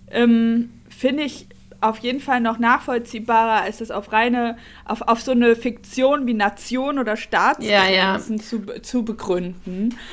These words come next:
Speaker 1: Ähm, und, äh, ja, ich find's sehr unangenehm einfach, wenn,
Speaker 2: Ich auch,
Speaker 1: wenn,
Speaker 2: ja.
Speaker 1: also, wenn, wenn, also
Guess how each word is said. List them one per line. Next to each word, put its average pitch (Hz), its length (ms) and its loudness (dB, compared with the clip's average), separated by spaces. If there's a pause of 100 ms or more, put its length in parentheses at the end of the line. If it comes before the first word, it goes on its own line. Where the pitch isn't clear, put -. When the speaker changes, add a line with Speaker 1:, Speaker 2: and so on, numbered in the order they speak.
(240)
Speaker 1:
Ähm, 226 640 4 (720)
und, 220 380 0
äh, 208 400 -2
ja, 262 260 0 (120)
ich 233 120 -6
find's 311 260 -6
sehr 277 240 2
unangenehm 254 540 -2
einfach, 226 320 -4 (140)
wenn, 220 440 -2 (120)
Speaker 2:
Ich - 220 -4
auch, - 280 2
Speaker 1:
wenn, 233 60 0
Speaker 2:
ja. 226 40 4 (100)
Speaker 1:
also, 208 160 -2 (580)
wenn, 233 300 0
wenn, 240 260 0
also 233 260 2